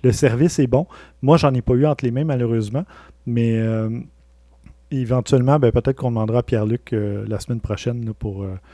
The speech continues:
avoir un petit peu plus de détails à ce niveau-là. Mais si jamais, euh, Florian, tu veux aller explorer, c'est sur, euh, par le site de Lozo ou sur henrys photocenter point com,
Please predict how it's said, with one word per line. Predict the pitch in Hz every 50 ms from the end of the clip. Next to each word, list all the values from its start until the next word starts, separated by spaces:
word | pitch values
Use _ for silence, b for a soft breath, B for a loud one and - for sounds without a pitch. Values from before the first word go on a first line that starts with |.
| b b b b b _
avoir | 110 110 101 117 117 113
un | 117
petit | 113 - -
peu | - - 113
plus | - - 127 131 123
de | 117 117
détails | 110 107 110 - - 143 147 139
à | 120 113
ce | - -
niveau-là. | 117 117 131 143 127 123 120 113 120 165 233 233
Mais | 170 143 151 170 190 B B B B B
si | - - - 147
jamais, | 135 127 143 123 120 131 147 165 170 165
euh, | 147 127 113
Florian, | - - 123 110 117 131 143 151
tu | - - -
veux | 117 120 131
aller | 120 117 120 135
explorer, | 127 - - - - 120 113 107 104 127 151 175 B B B B B
c'est | _ - - - 117 117
sur, | 110 - - 120 107
euh, | 107 110 110 107 107 107 107 107 107
par | 104 _ 139 139 139
le | 143 131
site | - - - 185 156
de | 143 127
Lozo | 123 123 117 117 110 95 117 156 185 B B B B B _ -
ou | 185 196 185
sur | - - 156 147 143 131 - -
henrys | 143 151 151 151 151 160 165 170 - -
photocenter | - - 127 - - 143 - - 143 120 117 - 127 127 127 131 127 -
point | - 127 120 117
com, | 107 - 127 127 139 170 185